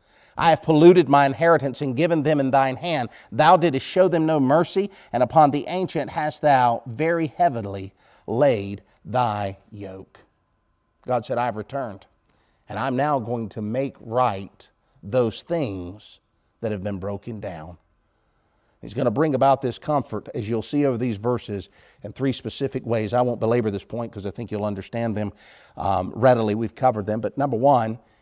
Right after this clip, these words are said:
he gives comfort to Israel because he provides an, the angel of the Lord in their midst. Despite the fas-,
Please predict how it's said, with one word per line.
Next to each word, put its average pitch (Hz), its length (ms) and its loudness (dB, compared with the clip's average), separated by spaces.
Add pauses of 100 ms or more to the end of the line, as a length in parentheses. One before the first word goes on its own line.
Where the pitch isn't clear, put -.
he 117 100 -8
gives 127 220 0
comfort 147 340 -2
to 110 100 -4
Israel 135 380 0
because 113 300 -6
he 120 80 -6
provides 110 520 -4
an, 107 140 -6 (300)
the 110 220 -6
angel 127 360 -6
of 101 80 -8
the 113 60 -6
Lord 110 280 -2
in 104 200 -8
their 98 160 -8
midst. - 500 -18 (720)
Despite 156 460 6
the 160 80 2
fas-, 165 440 0